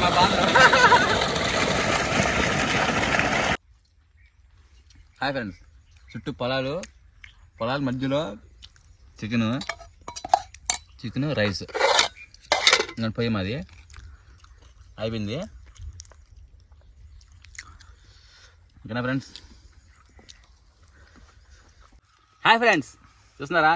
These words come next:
చెరుకర్ర, ఇక చెరుకర్ర ఇరుక్కున్నాము. ఇప్పుడే భోజనం చేసాము చికెన్ వేసుకొని మంచిగా. దూరంతా మంట మంటగా ఉంది. ఇక మా చిన్ననాటి జ్ఞాపకాలు ఇవి. ఏంటంటే చిన్నప్పుడు మేము అలాగే ఇరుక్కొని మొక్క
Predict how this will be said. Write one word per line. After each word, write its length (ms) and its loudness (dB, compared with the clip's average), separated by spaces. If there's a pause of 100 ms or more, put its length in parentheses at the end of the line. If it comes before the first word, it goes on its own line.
(120)
చెరుకర్ర, 360 -2 (920)
ఇక 80 -4 (120)
చెరుకర్ర 280 -2
ఇరుక్కున్నాము. 480 0
ఇప్పుడే 260 -2
భోజనం 200 4
చేసాము 320 -4
చికెన్ 200 0
వేసుకొని 340 -4
మంచిగా. 300 -2 (840)
దూరంతా 340 0
మంట 160 -2
మంటగా 240 2
ఉంది. 160 -2 (1080)
ఇక 80 -8 (380)
మా 160 -2
చిన్ననాటి 440 -4
జ్ఞాపకాలు 420 -2
ఇవి. 140 -2 (280)
ఏంటంటే 360 -4
చిన్నప్పుడు 300 -2
మేము 120 -4
అలాగే 200 -4 (100)
ఇరుక్కొని 340 -4 (160)
మొక్క 120 -6